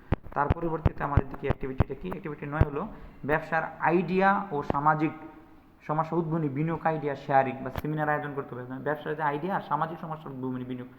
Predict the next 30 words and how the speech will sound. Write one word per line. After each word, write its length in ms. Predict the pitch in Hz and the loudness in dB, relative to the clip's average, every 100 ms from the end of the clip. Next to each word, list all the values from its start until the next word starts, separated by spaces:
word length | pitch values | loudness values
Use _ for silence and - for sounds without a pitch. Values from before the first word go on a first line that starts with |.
| - - - | -20 -16 -6
এটা 160 | 143 | -2
আমাদের 220 | 139 135 - | 2 2 0
করতে 200 | 135 135 | -4 -2
হবে। 280 | 131 170 254 - - - | -2 -2 -6 -10 -12 -8
এখানে 220 | 147 139 | -6 -2
দেওয়া 180 | 147 139 | -2 -2
আছে 120 | 139 | -2
দলের 280 | 139 143 143 | 0 0 0
নাম 220 | 139 139 | 0 0
আছে, 160 | 143 | -2
বিভিন্ন 260 | 139 139 139 | -6 -6 -6
দল 260 | 131 139 147 | 0 2 2
আছে, 240 | 151 - 185 - - - - | 0 -4 -14 -16 -20 -16 -6
তোমার 180 | 185 170 | -6 -4
সদস্য 280 | 151 151 147 | -4 -4 -6
থাকবে 240 | 139 139 - - - | -8 -10 -12 -12 -8
ছয় 100 | 143 | -6
সাতজন 300 | 143 135 143 | -4 -6 -8
ফ্রেন্ড 220 | 135 135 | -8 -8
সার্কেল 260 | 147 139 139 | -8 -10 -8
করে 160 | - 147 | -8 -8
একসাথে 320 | - - - | -10 -12 -8
করবা, 280 | 135 131 139 - - - | -6 -6 -10 -14 -20 -6
তখন 160 | 143 131 | -4 -2
তাদের 240 | 131 131 | -4 -4
মধ্যে 160 | 131 127 | -4 0
দল 220 | 135 143 | 2 4
গঠন 280 | 131 131 131 | 4 2 0
করবা। 240 | 135 160 | -2 0
আবার 200 | 151 127 | 0 -2